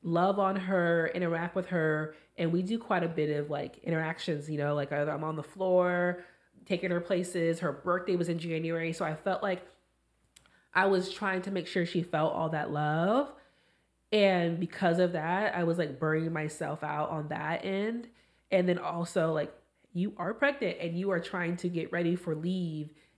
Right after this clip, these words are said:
and get all the things in place. And so that was so much to handle because at that time you said, like, there was so much going on in Callie's world where you were doing most of the nights, and there was just this,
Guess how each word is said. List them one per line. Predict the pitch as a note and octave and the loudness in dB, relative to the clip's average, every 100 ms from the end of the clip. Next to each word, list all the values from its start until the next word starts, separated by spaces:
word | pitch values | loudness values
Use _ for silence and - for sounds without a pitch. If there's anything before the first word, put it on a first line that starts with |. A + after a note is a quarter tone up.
| _ - | _ 0
and | F3 E3 D#3+ E3+ | 0 0 -4 -2
get | F3+ - | -4 -2
all | F3 F3 E3+ | 0 2 2
the | |
things | E3+ E3+ D#3+ D#3 | 0 -2 -2 -4
in | |
place. | D3+ E3+ - - - - _ _ _ | -4 -6 -6 -8 -16 -20 _ _ _
And | F3+ | -2
so | F3 F#3 | 2 2
that | F3 F3 F#3 | 2 0 0
was | F3+ D#3 - | -2 -2 -2
so | E3+ E3+ | 0 2
much | D#3+ D3+ - | 0 -2 -4
to | - D#3 | -4 -4
handle | - D3+ D#3 E3 - - - - _ - | -4 -6 -2 -2 -2 -4 -8 -14 _ -6
because | E3+ E3 D#3 D#3 - - | 0 2 2 -2 -6 -6
at | E3 - | -6 -4
that | D#3+ - | -6 -4
time | F3 D3 | -6 -6
you | D3+ | -4
said, | - F3 E3 | 0 2 0
like, | F3 - - _ | -4 -10 -20 _
there | F3 | 0
was | D#3+ - | 0 2
so | F3+ | 2
much | F3 E3+ | 2 0
going | F3+ D#3+ | 0 0
on | D3 | -2
in | |
Callie's | C#3 F3 F3 F#3 F3+ | -4 -2 2 2 2
world | D#3 D3 C#3+ C#3+ | 0 2 2 0
where | D3+ D3 C#3+ C#3 - _ _ _ _ | 0 2 2 -2 -10 _ _ _ _
you | F#3 F#3+ | 0 4
were | G3 | 4
doing | F#3+ F3 E3+ | 4 4 4
most | D#3 D#3 | 0 -2
of | D#3+ | -4
the | |
nights, | D3 D3+ F#3+ D#3 - - | -4 -2 0 0 -2 -8
and | F#3 D#3+ C#3+ - _ _ _ _ _ | -6 -4 -6 -12 _ _ _ _ _
there | F#3+ G3+ | 2 4
was | G3+ F3 | 2 0
just | F#3+ F3+ | -2 0
this, | F3 | -2